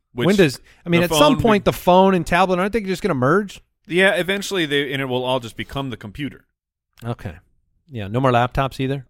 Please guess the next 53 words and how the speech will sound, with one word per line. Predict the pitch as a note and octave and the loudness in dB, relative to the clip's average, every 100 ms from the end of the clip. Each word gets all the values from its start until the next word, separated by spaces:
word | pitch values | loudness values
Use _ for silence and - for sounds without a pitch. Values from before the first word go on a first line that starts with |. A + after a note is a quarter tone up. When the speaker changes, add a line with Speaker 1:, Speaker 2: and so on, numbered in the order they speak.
| - | -2
Speaker 1:
I | C3 | -2
don't | C3 | -2
think | D#3+ A3 | -6 -14
so. | - | -6
I | A#2+ | -4
think | B2+ F#3 F#3 | -4 -8 -12
Speaker 2:
Yeah. | C#3+ D3 | -12 -10
Speaker 1:
you | |
should | C3+ | -10
just | D#3 D#3 | -12 -8
be | E3 | -6
able | D3+ | -6
to | |
plug | C#3+ D#3 C#3 | -6 -6 -6
your | A2+ | -6
phone | D3+ F#3 | -4 -4
into | C#3+ A#2 G#2+ | -4 -6 -6
a | |
dock | G#2+ B2+ C#3 - | -2 -2 -2 -8
and | G2 | -6
Speaker 2:
Well, | G#3 | 0
you'll | A#3+ | 0
be | C4 | 4
Speaker 1:
there | C#4+ | 4
Speaker 2:
able | A#3 | 4
to | D#3 | 4
Speaker 1:
you | |
are. | G3+ | 2
Speaker 2:
unfold | G#3 - G3 | 2 2 4
it, | F#3 | 2
like, | D#3+ C3+ | 0 -2
five | - D#3 D#3 | 0 2 2
different | D3+ - B2+ | 0 -4 -2
ways, | D#3+ A#2 G#2 | -2 0 -2
right? | B2 | -4
And | C3 | -4
then | B2 | -4
it | |
becomes | - C#3 C3 | -4 -4 0
a | |
la- | D3+ | 2
Speaker 1:
Yes. | C3 G#2 | 2 0
Speaker 2:
laptop. | A2+ G2+ - F2+ D#2+ | -4 -6 -6 -12 -12
Speaker 1:
Yes, | - C3+ A2 - | -6 -4 -4 -6
and, | A#2 A2+ | -10 -8
like, | A2+ G#2+ | -8 -8
do | - B2 A#2+ | -6 -6 -4
origami | A#2 A#2 A2 A2 A2 F#2+ | -6 -6 -6 -8 -10 -12
things | G2+ F#2 | -16 -18
with | F#2 | -16
it, | A2 | -10
Speaker 2:
Right. | G#2 | -8
Speaker 1:
too. | G#2 | -8